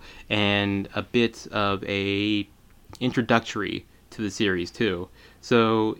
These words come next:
it's a high recommend for me. I had a, a good time with it, and especially because I, I don't really care about Bleach that much. I don't have a, an affinity for it, and to see it done so cleanly like this was kind of a relief.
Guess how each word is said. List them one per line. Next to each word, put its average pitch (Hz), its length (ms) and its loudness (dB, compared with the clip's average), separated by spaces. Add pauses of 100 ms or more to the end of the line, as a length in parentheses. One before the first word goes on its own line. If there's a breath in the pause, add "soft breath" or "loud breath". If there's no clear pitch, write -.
it's 143 200 2
a 160 120 6
high 147 160 0
recommend 104 420 0
for 92 80 -6
me. 92 160 -4
I 95 160 2
had 101 200 2
a, 95 160 -2
a 98 80 -6
good 92 300 -6
time 95 240 0
with 98 140 -4
it, 107 200 2
and 98 120 0
especially 104 300 -2
because 101 220 -2
I, 90 180 -4 (640 loud breath)
I 123 60 2
don't 147 120 4
really 127 140 0
care 117 260 2
about 113 220 2
Bleach 117 300 -2
that - 160 -2
much. 110 360 -4
I 98 120 0
don't 95 220 0
have 95 300 -6
a, 92 200 -6
an 90 100 -8
affinity 113 340 0
for 117 260 0
it, 120 140 -2 (300 loud breath)
and 101 240 2
to 98 60 -10
see 120 160 4
it 101 120 0
done 95 280 2
so 92 440 -4 (380)
cleanly 107 420 2
like 87 260 -8
this 90 280 -6
was 101 220 -2
kind 127 240 -2
of 127 80 -4
a 113 260 2 (220)
relief. 117 420 -2